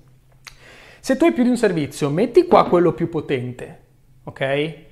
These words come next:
Non so, sei un avvocato, fai diecimila servizi, qual è quello più richiesto? No? Magari la consulenza, magari, non, non lo so, dip-, dipende, lo devi sapere tu, no? Però il mio consiglio è mettere qua la cosa più importante, o quella che va di più al momento,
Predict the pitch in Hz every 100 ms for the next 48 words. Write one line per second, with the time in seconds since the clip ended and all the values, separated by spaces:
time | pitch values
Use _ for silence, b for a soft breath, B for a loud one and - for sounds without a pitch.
0 | b b b - 160 143 160 - 185 196
1 | 175 180 202 196 - 180 185 180 180 180
2 | 170 165 185 - 165 240 190 160 147 147
3 | 151 143 143 131 - - 151 - _ 147
4 | 160 151 170 160 156 156 156 156 208 208
5 | 196 160 151 151 151 151 147 143 143 151
6 | 185 214 262 180 139 - 156 151 214 196
7 | 147 156 165 175 170 165 175 135 147 B
8 | B B B 180 202 233 226 240 220 180
9 | - 175 - 190 214 196 170 160 - 156
10 | 143 139 131 120 127 - - _ b b
11 | - - 240 262 196 202 190 208 202 165
12 | 170 160 127 - 139